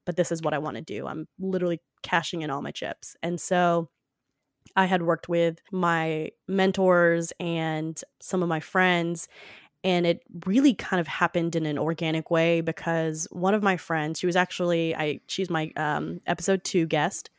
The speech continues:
She worked at a company called iFund Women, and they do crowdfunding specifically for women. Um, and I was like, "Wow, that's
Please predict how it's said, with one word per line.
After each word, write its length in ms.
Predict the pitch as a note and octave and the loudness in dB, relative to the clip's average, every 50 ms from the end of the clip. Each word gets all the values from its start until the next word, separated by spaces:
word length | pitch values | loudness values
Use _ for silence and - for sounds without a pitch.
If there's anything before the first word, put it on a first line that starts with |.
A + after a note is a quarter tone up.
| _ _ _ - - _ _ _ _ _ _ | _ _ _ -20 -20 _ _ _ _ _ _
She 520 | - - - F#3+ F#3 F3+ F3+ F3 F3+ F3 - | -10 -6 -2 0 2 2 2 2 2 0 0
worked 340 | - E3+ E3+ E3+ D#3+ - - | 0 0 0 0 0 -2 -4
at 220 | - E3 D#3+ E3 D#3+ | -2 0 2 4 4
a 200 | D#3+ D#3+ D#3 D#3+ | 4 2 2 0
company 280 | - - E3 D#3+ E3 D#3+ | -2 -4 -4 -4 -4 -4
called 160 | D#3+ D#3 - - | -4 -2 -2 0
iFund 280 | D#3 D#3 - E3 E3 | -2 -2 -2 -2 0
Women, 420 | D#3+ G3 A3+ G#3 E3 D#3+ E3+ G3 - - | 0 2 2 2 2 0 0 -2 -4 -4
and 200 | E3 E3 E3 D#3+ | -4 -2 0 2
they 140 | E3 E3 E3+ | 2 2 2
do 320 | D3+ - E3+ D#3+ D#3+ D#3+ - | 0 0 0 2 2 0 -2
crowdfunding 600 | - - E3+ F3 F3+ F3 - E3+ E3 E3 E3 - | -2 0 2 2 2 2 0 -2 0 -2 -2 -4
specifically 480 | - - E3 - F#3 F3+ F3+ F3+ F3 | -6 -6 -4 -2 -2 -2 0 -2 -4
for 320 | - - E3+ E3 E3 D#3+ D#3 | -2 0 0 2 2 2 0
women. 360 | D#3+ D3+ C#3 C3+ C3+ C#3 - _ _ _ - - - - - - - - _ - | -2 -2 -2 -2 -4 -6 -8 _ _ _ -20 -20 -20 -20 -20 -20 -20 -20 _ -6
Um, 580 | F3 E3+ D#3 D3+ D3+ - C#2 - - D3 - - _ - | -2 -2 0 0 -2 -2 -4 -6 -8 -10 -12 -14 _ -8
and 120 | - F3 F3 | -4 -2 0
I 80 | E3+ | 0
was 120 | E3 E3 E3+ | 0 0 -2
like, 160 | D#3+ D#3+ - | -2 -2 0
"Wow, 220 | G3+ B3 A#3+ E3+ | 0 2 2 2
that's 360 | D3+ D3+ D#3 D#3 - - - | 2 2 0 0 -2 -8 -10